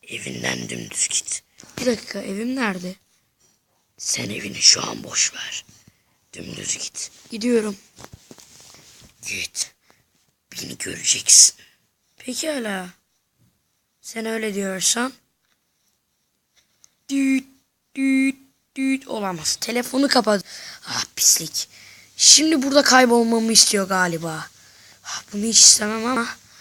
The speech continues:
maalesef gitmeliyim oraya. Ah. Uh, uh,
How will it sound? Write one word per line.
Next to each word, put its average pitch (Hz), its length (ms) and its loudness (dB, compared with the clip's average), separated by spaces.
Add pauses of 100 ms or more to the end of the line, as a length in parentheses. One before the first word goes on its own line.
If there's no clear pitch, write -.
(400)
maalesef 208 640 2
gitmeliyim 196 440 -6
oraya. 180 320 -6 (1500)
Ah. 220 160 -4 (4000)
Uh, 226 200 0 (600)
uh, 226 160 -4